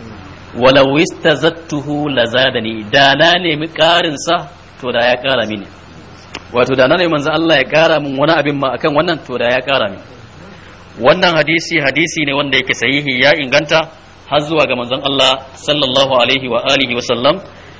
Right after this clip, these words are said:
Imam Bukhari ma ya fidda shi cikin Sahih Bukhari, haka Imam Muslim ya fidda cikin Sahih Muslim a Kitabul Iman. Hadisi ne wanda yake tabbatacce kwarai da gaske. Mun gane da kyau? Sai dai abubuwa guda biyu da zan yi magana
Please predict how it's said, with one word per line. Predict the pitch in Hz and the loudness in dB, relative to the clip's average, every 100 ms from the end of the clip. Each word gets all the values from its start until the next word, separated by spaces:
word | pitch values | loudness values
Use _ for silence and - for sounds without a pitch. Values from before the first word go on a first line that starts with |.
| - - - | -20 -20 -8
Imam | 123 143 143 | 0 2 2
Bukhari | - 143 135 | 0 0 2
ma | 135 135 | 4 4
ya | 135 135 | 4 2
fidda | 143 131 | -2 -8
shi | 113 | -10
cikin | - 135 | -8 -8
Sahih | 131 123 117 | -4 -4 -4
Bukhari, | 101 131 135 139 135 - - - | -4 0 2 0 -4 -16 -20 -12
haka | - 147 147 | -2 -2 0
Imam | 117 131 | -2 -2
Muslim | 123 - 120 | -2 -4 -4
ya | 117 | -2
fidda | 120 120 | -2 -4
cikin | - 117 | -6 -8
Sahih | 110 113 107 | -2 -2 -2
Muslim | 131 123 107 | -4 -4 -2
a | 113 113 - - | 0 0 -4 -10
Kitabul | 107 139 117 107 | 2 2 2 -2
Iman. | 107 101 87 - - - - - - | -2 -2 -4 -16 -20 -18 -18 -18 -8
Hadisi | 110 143 151 | -2 -2 0
ne | 135 | 2
wanda | 131 131 120 | 2 2 0
yake | 120 123 120 - - - - - - | 2 0 0 -4 -20 -20 -20 -14 -2
tabbatacce | 113 101 107 123 - 123 | -2 0 -2 -2 -2 0
kwarai | 127 123 | 2 2
da | 107 | 0
gaske. | 95 - 85 - - - - | -4 -12 -16 -18 -20 -20 -14
Mun | 107 120 | -6 2
gane | 135 135 | 2 2
da | |
kyau? | 107 151 170 - - - 113 - - - - - - - - - | 2 0 0 -6 -18 -16 -16 -18 -20 -20 -20 -20 -20 -20 -20 -20
Sai | - - 147 | -8 2 4
dai | 160 | 6
abubuwa | 160 156 160 | 4 4 2
guda | 131 135 | 2 0
biyu | 147 | 0
da | 139 | -2
zan | 135 | -2
yi | 131 | -2
magana | 113 117 139 131 147 | -2 0 2 0 -2